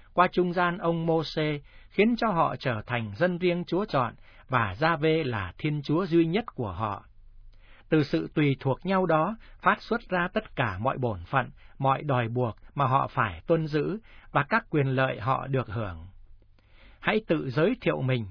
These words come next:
hãy trình diện, dịch sát chữ là "hãy đến", "hãy bước vào", là từ chuyên biệt diễn tả việc cộng đoàn phụng vụ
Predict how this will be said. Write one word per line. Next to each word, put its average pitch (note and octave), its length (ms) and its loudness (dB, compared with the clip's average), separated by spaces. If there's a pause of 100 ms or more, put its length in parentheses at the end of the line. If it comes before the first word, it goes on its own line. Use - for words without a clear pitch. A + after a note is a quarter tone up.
(340)
hãy F#3+ 300 -2
trình B2+ 260 0
diện, B2+ 260 0 (240)
dịch B2 240 -2
sát F3+ 260 -2 (100)
chữ E3+ 240 -2
là A2 340 -4
"hãy E3+ 260 -4
đến", D3+ 280 0 (300)
"hãy G3+ 280 -2
bước A3 200 2
vào", A2 360 -4 (360)
là D3 220 4
từ C#3 240 2
chuyên G#3 260 2
biệt B2+ 160 0 (260)
diễn G#3+ 280 -2
tả A2+ 300 -2
việc C#3 200 -2
cộng D3 220 -2
đoàn B2 260 0
phụng C#3+ 280 -4
vụ B2+ 280 0